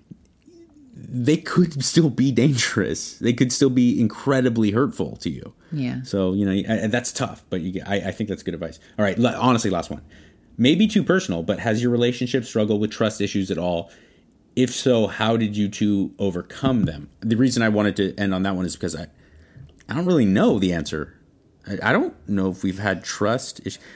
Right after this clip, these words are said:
Speaker 1: The only thing I ever have had trust issues with Bianca over is I don't trust that she's being fully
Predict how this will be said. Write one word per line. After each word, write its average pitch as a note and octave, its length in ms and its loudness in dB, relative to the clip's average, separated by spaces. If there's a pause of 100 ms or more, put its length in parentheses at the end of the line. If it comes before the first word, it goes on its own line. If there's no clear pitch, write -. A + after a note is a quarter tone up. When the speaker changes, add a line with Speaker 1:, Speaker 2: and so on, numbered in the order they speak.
(240)
Speaker 1:
The D3 100 4
only G3+ 380 6
thing F#3 320 4
I B2+ 380 2
ever B2+ 280 4
have B2+ 120 -2
had A#2 320 0
trust A2 380 0
issues A2 280 0
with G2 280 -2
Bianca G2 560 0
over F2+ 280 -2
is F2+ 320 0 (140)
I A2 140 2
don't A#2 400 0
trust - 720 -2 (3000)
that A2 440 0
she's G#2+ 440 2
being G#2 380 0
fully B2 540 2